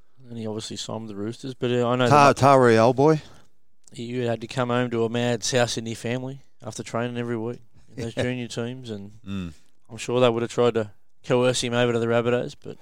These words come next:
Speaker 1: anyway.
Speaker 3: An icon of the evil empire, Boyd Cordner. Best of luck for your future, mate. We, we do love your work here at Rabbitohs Radio.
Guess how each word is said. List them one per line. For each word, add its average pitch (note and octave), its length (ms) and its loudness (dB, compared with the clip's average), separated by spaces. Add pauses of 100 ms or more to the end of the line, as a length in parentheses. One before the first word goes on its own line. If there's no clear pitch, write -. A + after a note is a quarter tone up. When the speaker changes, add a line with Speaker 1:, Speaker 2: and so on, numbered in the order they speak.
(120)
Speaker 1:
anyway. G#2+ 300 -10 (500)
Speaker 3:
An B2 120 2
icon D#3+ 340 6
of C3+ 140 6
the A#2 80 6
evil A#2 320 6
empire, D#2 420 0 (1200)
Boyd A2+ 220 2
Cordner. G2 400 0 (480)
Best B2+ 200 0
of A2+ 80 2
luck G2+ 180 2 (260)
for - 140 -12
your F#2+ 100 -2
future, E2+ 360 -8
mate. D2+ 240 -10
We, E2+ 280 -10
we F#2 160 -8
do F#2 200 0
love D#2+ 200 0
your D#2+ 100 -6
work D2 260 -8
here C#2+ 200 -12 (180)
at - 140 -14 (560)
Rabbitohs C#2+ 560 -10
Radio. C#2+ 480 -14